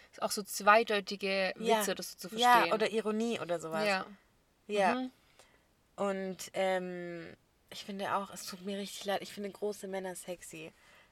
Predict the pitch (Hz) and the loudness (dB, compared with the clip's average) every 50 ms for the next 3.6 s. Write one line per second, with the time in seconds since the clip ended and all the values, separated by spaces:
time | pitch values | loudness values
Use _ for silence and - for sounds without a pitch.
0 | _ _ _ - 196 185 - - - 226 226 220 220 214 214 202 196 202 - - | _ _ _ -6 -6 -6 -6 -4 0 0 0 2 2 0 0 0 0 -2 0 0
1 | 185 190 185 - 190 175 - - 175 170 160 156 - - - - 180 170 156 151 | -2 -2 -2 -4 -8 -12 -10 -8 -6 -4 -4 -4 -6 -6 -4 -2 -2 -2 -2 -4
2 | 147 175 - _ _ _ _ _ _ _ _ _ _ 214 196 - - - - 202 | -6 -8 -12 _ _ _ _ _ _ _ _ _ _ -10 -10 -8 -8 -6 -6 -6
3 | - 208 208 208 - - - 220 233 233 - - | -4 -4 -6 -6 -6 -8 -8 -8 -8 -8 -10 -14